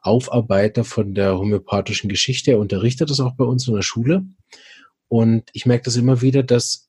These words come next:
äh, er auch aus dieser Geschichte so viel herausnimmt, versteht, in Zusammenhänge setzt.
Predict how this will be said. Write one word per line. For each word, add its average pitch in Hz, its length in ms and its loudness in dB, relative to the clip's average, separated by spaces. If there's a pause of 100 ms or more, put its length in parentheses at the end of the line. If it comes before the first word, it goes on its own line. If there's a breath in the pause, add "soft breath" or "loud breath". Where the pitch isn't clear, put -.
(140)
äh, 107 340 -2
er 110 300 0
auch 117 320 -2
aus 107 300 -6
dieser 107 260 -2
Geschichte 123 500 -2
so 101 220 -4
viel 104 480 0 (240 soft breath)
herausnimmt, 120 840 2
versteht, 117 720 0
in 110 140 -4
Zusammenhänge 123 600 2
setzt. - 520 -4